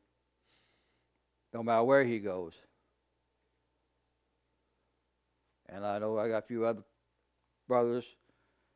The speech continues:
sisters in Christ to be with me, besides my own family in that church. So remember, you have to accept Jesus Christ as your Lord and Savior and have him come into your heart.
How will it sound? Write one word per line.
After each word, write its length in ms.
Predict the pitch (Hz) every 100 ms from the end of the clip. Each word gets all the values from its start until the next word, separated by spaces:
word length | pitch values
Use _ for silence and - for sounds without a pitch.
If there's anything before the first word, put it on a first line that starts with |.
| _ _ _ _ _ -
sisters 360 | 131 120 123
in 80 | 123
Christ 320 | 120 120 120
to 220 | 123 113 117
be 160 | 120
with 240 | 120 117 117
me, 160 | 120 117 _
besides 260 | _ 110 110
my 100 | 113
own 200 | 117 113
family 420 | 113 110 110 110 - _
in 140 | 107 104
that 220 | 107 -
church. 420 | 110 107 101 - _ _ _ _ _ _ _ _ _ _ _ _ _ _ _ _
So 180 | 127 120
remember, 540 | 120 123 113 98 95 - _ _ _ _ _ _ 87
you 80 | 92
have 200 | 120 123
to 100 | 131
accept 400 | 113 127 120 -
Jesus 400 | 139 139 139 139
Christ 500 | - 135 120 113 107 - _ _ _ _ -
as 180 | 104 123
your 140 | 131
Lord 260 | 127 123 123
and 100 | 120
Savior 560 | - 113 110 107 104 104 _
and 100 | 92
have 240 | 104 107
him 160 | 107 104
come 300 | - 110 120
into 160 | 113
your 300 | 120 117 117
heart. 280 | 104 98 85